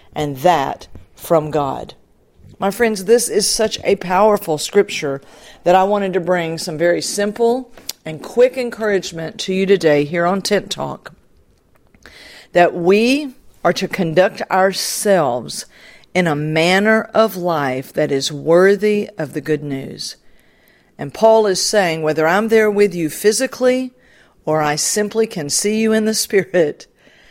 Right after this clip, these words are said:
I want to hear this about you, that you are standing firm, united in spirit and purpose, side by side,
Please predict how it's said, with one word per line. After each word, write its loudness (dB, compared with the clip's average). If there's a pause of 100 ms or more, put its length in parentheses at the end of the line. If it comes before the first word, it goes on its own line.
(300)
I 2
want -2
to -4
hear 0
this -2
about -6
you, -8 (580)
that -6
you 2
are 2
standing -2
firm, -4 (680)
united 0
in -10
spirit 0 (160)
and -6
purpose, -8 (560)
side 0
by 2
side, -2